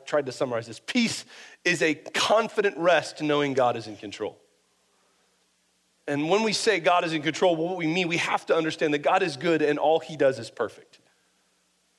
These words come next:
See, if God's in control, but he's not good, hello, somebody, then, then, then we should, the Bible says we should go into a mountain and ask God to just crush us with that mountain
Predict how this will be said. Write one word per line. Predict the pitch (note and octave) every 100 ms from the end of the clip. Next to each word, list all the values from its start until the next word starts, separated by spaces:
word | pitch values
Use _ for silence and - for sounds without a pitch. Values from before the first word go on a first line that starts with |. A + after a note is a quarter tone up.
| _ _ _ _ _
See, | - G#3+
if | G#3+ D#3
God's | A#3+ C4+
in | B3+
control, | F#3 D#3 - - C4+ B3+ F3 C#3 C#3+ C#3+ - -
but | G3
he's | F#3+ D3+ C#3
not | F3 G#3+ A#3 A#3+ D#3
good, | C3+ C3+ G#2 E2+ D#2 - _ _
hello, | - D#3 A3
somebody, | F#3+ D#3 A#2+ G2 F#2+ - _ _ _ _ _ _ _ _ _ -
then, | D#3+ D3+ C#3+ C#3 -
then, | C#3 D3 C#3 B2+ A#2+
then | C3 C3 B2 A#2
we | B2+ D3+
should, | - D3+ B2 B2 -
the | B2+
Bible | C3+ F3 C#3
says | A#2 C#3+ A2
we | B2
should | B2+ A#2+ B2
go | C3+ B2+ - - -
into | D3 C#3 C#3+
a | B2+
mountain | C3+ D3 C3 A#2
and | A#2
ask | A#2 A#2+ -
God | C3+ C3
to | -
just | C3 C3+ -
crush | - D3 - -
us | - -
with | C#3
that | - C#3+
mountain | D3 C#3+ A2+ G#2